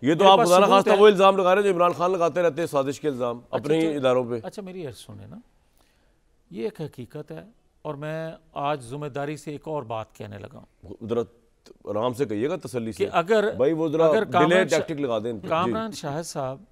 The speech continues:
Speaker 1: जी।
Speaker 2: हमें लोग कहते हैं ना कि सोलह माह की हुकूमत में डिलीवर कुछ नहीं हुआ, महंगाई नहीं कम हुई, तो आप
Speaker 1: मेरा ये
Speaker 2: की
Speaker 1: सवाल नहीं था आपसे, सर। मैं
Speaker 2: यार, मेरी
Speaker 1: सवाल
Speaker 2: बात
Speaker 1: अच्छा, चलें,
Speaker 2: इस
Speaker 1: कर
Speaker 2: तरह
Speaker 1: लें।
Speaker 2: ना किया
Speaker 1: अच्छा,
Speaker 2: करें।
Speaker 1: कर लें, कर
Speaker 2: बात
Speaker 1: लें।
Speaker 2: मुकम्मल हो लेने
Speaker 1: कर लें,
Speaker 2: दें।
Speaker 1: मेरा सवाल का जवाब आप जब तक नहीं दिया, लेकिन आप कर लें बात अपनी।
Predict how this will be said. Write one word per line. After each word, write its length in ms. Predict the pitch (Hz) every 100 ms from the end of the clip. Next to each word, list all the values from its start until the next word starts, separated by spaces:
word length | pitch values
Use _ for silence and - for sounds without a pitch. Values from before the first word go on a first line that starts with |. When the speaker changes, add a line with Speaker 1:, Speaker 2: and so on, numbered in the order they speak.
| -
Speaker 1:
जी। 220 | 92 87 80 _ _ _ _ _ _ -
Speaker 2:
हमें 220 | 139 156
लोग 260 | 156 151 151
कहते 260 | 151 147
हैं 120 | 170 143
ना 200 | 151 190 _ _ _ _ _
कि 80 | 151
सोलह 380 | 135 147 147 156
माह 220 | 156 151
की 140 | 147 151
हुकूमत 580 | 135 - 131 127 139
में 260 | 143 139 151 - _ _ _ -
डिलीवर 380 | 127 135 139
कुछ 320 | 160 160 147 151
नहीं 140 | 156
हुआ, 320 | 151 139 143
महंगाई 480 | 139 131 120 131 147
नहीं 160 | 151 147
कम 220 | 147 147
हुई, 440 | 147 139 143 143 - _ _ _ -
तो 160 | 156
आप 280 | 151 143 147
Speaker 1:
मेरा 180 | 123 151
ये 100 | 175
Speaker 2:
की 80 | 127
Speaker 1:
सवाल 220 | 143 139
नहीं 100 | 131
था 60 | 131
आपसे, 140 | 95
सर। 100 | 101
मैं 80 | 110
Speaker 2:
यार, 120 | 208
मेरी 120 | 226
Speaker 1:
सवाल 160 | 123 135
Speaker 2:
बात 300 | 170 185 202 180 143
Speaker 1:
अच्छा, 140 | 165
चलें, 200 | 160 139
Speaker 2:
इस 160 | - 165
Speaker 1:
कर 60 |
Speaker 2:
तरह 140 | 247 196
Speaker 1:
लें। 60 |
Speaker 2:
ना 60 | 160
किया 180 | - 147
Speaker 1:
अच्छा, 120 | 180
Speaker 2:
करें। 140 | 170
Speaker 1:
कर 60 | 156
लें, 100 | 131
कर 100 | 110
Speaker 2:
बात 200 | 190 226
Speaker 1:
लें। 60 |
Speaker 2:
मुकम्मल 360 | 208 202 208 247
हो 120 | 196
लेने 140 | 175 214
Speaker 1:
कर 120 | 190
लें, 100 | 233
Speaker 2:
दें। 60 |
Speaker 1:
मेरा 120 | 220 226
सवाल 200 | 208 214
का 80 |
जवाब 260 | 190 190 190
आप 60 | 180
जब 100 | 165
तक 120 | 196
नहीं 100 | 190
दिया, 120 | 196
लेकिन 160 | 190 190
आप 120 | 151
कर 140 | 180
लें 140 | 160 117
बात 140 | 101
अपनी। 220 | 90 90